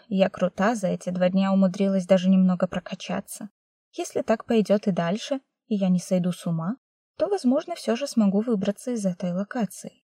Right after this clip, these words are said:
На этой мысли я засыпаю прямо на песке, подложив под голову собственную верхнюю куртку. И да, Иск-Ин был так щедр,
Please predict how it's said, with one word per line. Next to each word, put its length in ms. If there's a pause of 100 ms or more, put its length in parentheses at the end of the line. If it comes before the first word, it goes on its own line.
(640)
На 240
этой 180
мысли 560
я 180
засыпаю 520
прямо 260
на 120
песке, 500 (260)
подложив 500
под 160
голову 380
собственную 720
верхнюю 480
куртку. 560 (880)
И 180
да, 400 (140)
Иск-Ин 600
был 200
так 240
щедр, 480